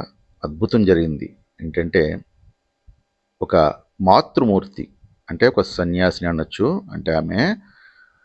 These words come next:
అంటే సంసార బంధంలో ఉండి, సంసార సాగరంలో ఉండి,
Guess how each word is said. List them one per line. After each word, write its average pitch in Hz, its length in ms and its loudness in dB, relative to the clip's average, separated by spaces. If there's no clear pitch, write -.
అంటే 113 280 6
సంసార 147 840 4
బంధంలో 113 1160 6
ఉండి, 87 460 2
సంసార 104 520 2
సాగరంలో 90 680 2
ఉండి, 80 480 0